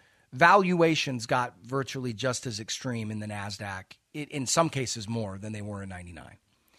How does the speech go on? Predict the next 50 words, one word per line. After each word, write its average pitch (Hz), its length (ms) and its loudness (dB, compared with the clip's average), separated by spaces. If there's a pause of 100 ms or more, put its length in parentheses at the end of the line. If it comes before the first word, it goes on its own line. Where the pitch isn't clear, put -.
(680)
But 220 200 6
to 220 120 6
me, 285 180 6
it's 254 160 0
the 196 160 4
interesting 185 400 0
thing 143 200 0
because 147 380 0
you 180 160 -2
didn't 254 260 2
have 247 200 4
covid. 143 520 2 (1700)
But 196 160 12
in 214 100 6
the 185 80 6
late 233 240 4
nineties, 196 420 6
you 160 80 2
had 156 160 6
something 180 340 -2
called 139 200 0
Long-Term 151 480 2
Capital 139 420 0
Management, 127 480 -2
which 113 160 -10
was 110 80 -8
a - 20 -12
giant 135 360 0
hedge 127 260 -2
fund 123 320 -2
that, 104 220 -12 (100)
that's 135 240 -6
a 127 40 -6
long 123 380 0
story 127 320 -2
in 113 80 -4
and 113 100 -2
of 107 140 -6
itself. 113 320 -8
I 110 60 -10
should - 100 -10
probably 143 200 -2
have 101 100 -6
Marcos 98 480 -8
to 95 260 -14
come 107 160 -8
on 92 120 -10
and 85 80 -18
discuss - 380 -10
that 98 200 -14